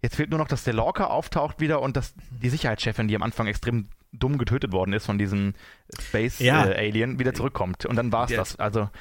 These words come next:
Speaker 1: Schwachsinn
Speaker 2: Ja, aber das
Speaker 1: eigentlich.
Speaker 2: ist, da, das ist ja, finde ich, fast doch der schlimmere Punkt. Ich hab gar nicht so ein großes Problem damit, äh, dass Kalber wieder zurück ist, weil ich find Wilson Cruz, äh, eigentlich echt gut in der Rolle und Benjamin Stöwe ist ja der Synchronsprecher, den mag ich ja auch sehr gerne.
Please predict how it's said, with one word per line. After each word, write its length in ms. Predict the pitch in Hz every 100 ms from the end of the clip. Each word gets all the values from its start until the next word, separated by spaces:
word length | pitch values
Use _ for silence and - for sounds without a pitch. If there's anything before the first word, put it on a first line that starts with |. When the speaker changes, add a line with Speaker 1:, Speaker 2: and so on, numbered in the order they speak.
| - _
Speaker 1:
Schwachsinn 300 | - - 123
Speaker 2:
Ja, 40 | 139
aber 100 | 139
das 180 | 131 -
Speaker 1:
eigentlich. 240 | 85 92
Speaker 2:
ist, 160 | 139 -
da, 60 |
das 240 | - 151 180
ist 140 | -
ja, 100 | 160
finde 280 | 151 151 147
ich, 200 | 139 -
fast 260 | 156 156
doch 100 | 147
der 140 | - 135
schlimmere 400 | - 170 190 117
Punkt. 320 | - 113 -
Ich 140 | -
hab 160 | 147 -
gar 180 | 131 143
nicht 160 | 170
so 100 | -
ein 80 | 139
großes 380 | 117 139 160 160
Problem 380 | - 123 135 160
damit, 340 | 131 120 -
äh, 160 | - 117
dass 280 | - 110 -
Kalber 420 | 127 151 160 110
wieder 180 | 101 95
zurück 300 | - 107 131
ist, 160 | -
weil 140 | 113 113
ich 100 | -
find 400 | 127 123 110 - -
Wilson 380 | 110 135 -
Cruz, 600 | 120 - 147 156 - - -
äh, 220 | 117 120
eigentlich 420 | - 117 135 117 110
echt 120 | -
gut 180 | 151 151
in 80 |
der 120 | 143 135
Rolle 460 | 139 143 143 -
und 260 | 117 113 107
Benjamin 380 | 117 117 113 110
Stöwe 360 | - 127 127
ist 140 | 107 -
ja 100 | 113
der 120 | 107
Synchronsprecher, 680 | 107 95 120 123 - 131 131
den 200 | 127 113
mag 180 | 104 -
ich 100 | 117
ja 80 | 131
auch 100 | 127
sehr 140 | 131
gerne. 300 | 120 123 123